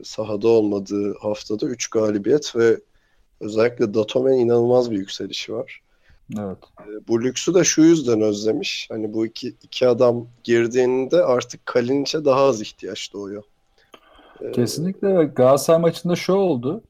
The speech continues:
Speaker 2: E, bu bir ve iki numara derinliğinden, derinliği olduğu için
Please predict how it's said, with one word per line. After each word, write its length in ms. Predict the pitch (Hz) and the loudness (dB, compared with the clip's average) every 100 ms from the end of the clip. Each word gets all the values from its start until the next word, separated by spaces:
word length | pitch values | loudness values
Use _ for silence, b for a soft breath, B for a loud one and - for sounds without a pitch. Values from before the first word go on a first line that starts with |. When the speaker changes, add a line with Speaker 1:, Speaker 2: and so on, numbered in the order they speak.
| - | -14
Speaker 2:
E, 60 | 101 104 101 101 101 101 - - - - - - _ | -12 -10 -10 -12 -12 -12 -16 -20 -20 -20 -20 -20 _
bu 260 | 107 110 107 | -6 -4 0
bir 240 | 120 123 | 2 4
ve 100 | 131 | 2
iki 180 | 127 143 | 2 -2
numara 320 | 143 139 131 | 2 2 4
derinliğinden, 800 | 127 127 131 139 139 135 139 123 _ | 4 4 2 0 -2 0 -2 -4 _
derinliği 480 | 110 110 117 123 131 | -6 -4 -2 -2 0
olduğu 320 | 127 127 160 | 0 0 0
için 380 | 202 - 156 | -4 -6 -10